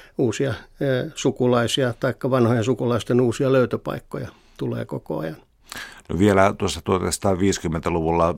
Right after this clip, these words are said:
Speaker 2: silloin, äh, kirjassakin esiintyy siis sellainen väite, että evoluutio-opin kyseenalaistajat sanoivat, että näitä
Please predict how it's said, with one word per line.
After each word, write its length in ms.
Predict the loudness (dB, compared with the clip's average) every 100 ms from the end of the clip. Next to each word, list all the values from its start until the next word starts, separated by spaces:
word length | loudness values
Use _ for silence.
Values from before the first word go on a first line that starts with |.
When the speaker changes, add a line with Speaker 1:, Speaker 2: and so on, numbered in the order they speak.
| -4
Speaker 2:
silloin, 320 | -2 0 -2 -4 -12 -20 -20 -12 -2
äh, 180 | 0 0
kirjassakin 720 | 0 0 0 -4 -2 -2 -2 -4
esiintyy 440 | -4 -2 -2 -4
siis 200 | -4 -4
sellainen 340 | -2 0 0 0
väite, 380 | 0 0 -2 -4
että 320 | -2 -4 -4 -6 -14 -18 -16 -4
evoluutio-opin 1160 | -2 0 0 -2 0 0 0 -2 -2 -2 -6 -8
kyseenalaistajat 920 | -6 -2 -2 0 0 0 0 0 -2 -2
sanoivat, 360 | -2 -2 -2
että 180 | -6 -4
näitä 400 | -2 0 0 -2